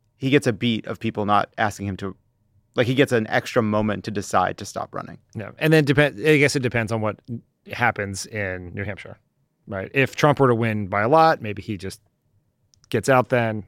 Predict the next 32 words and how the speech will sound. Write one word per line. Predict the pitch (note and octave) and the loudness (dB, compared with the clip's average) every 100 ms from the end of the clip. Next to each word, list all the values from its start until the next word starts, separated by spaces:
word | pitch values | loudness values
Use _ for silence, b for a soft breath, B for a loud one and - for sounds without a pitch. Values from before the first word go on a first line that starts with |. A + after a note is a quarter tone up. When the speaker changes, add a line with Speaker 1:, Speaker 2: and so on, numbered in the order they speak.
| - | -8
Speaker 2:
If | A2+ - - - | -8 -8 -16 -8
it's | B2 A2 | -6 -4
a | |
close | - E3 D3 - B2+ - D#3 _ | 2 4 4 -2 -10 -20 -20 _
in | C#3 C3 B2 | -12 -6 -2
New | A#2 | 2
Hampshire, | A#2 G#2 A2+ G#2+ F2+ _ - | 0 0 0 -2 -4 _ 2
you | D3+ | 4
know, | C#3+ | 6
who | |
knows? | E3 E2+ | 4 4
Speaker 1:
Well, | G3 | 4
that, | B3+ | 6
Speaker 2:
But | D3 | 6
Speaker 1:
well, | D#3 | 6
Speaker 2:
I | E3+ | 6
Speaker 1:
that | F#3+ | 2
Speaker 2:
thi-, | - | 0
I | E3+ | 2
think | G#3 G3+ | 4 4
he, | G3 D#3+ D#3+ | 6 4 4
I | C#3+ | 0
th-, | C#3 D3+ | 0 2
I | D3+ | 4
would | E3+ | 4
be | E3 | 4
surprised | D#3 C3+ B2 A2+ G#2+ - b b b | 0 2 2 4 0 -6 b b b
if | B2 | -4
he | C3 | 0
is | B2+ | 0
still | - A#2+ | 0 -2
campaigning | B2 A2 G#2+ F#2+ F#2 | -2 -2 -2 -4 -8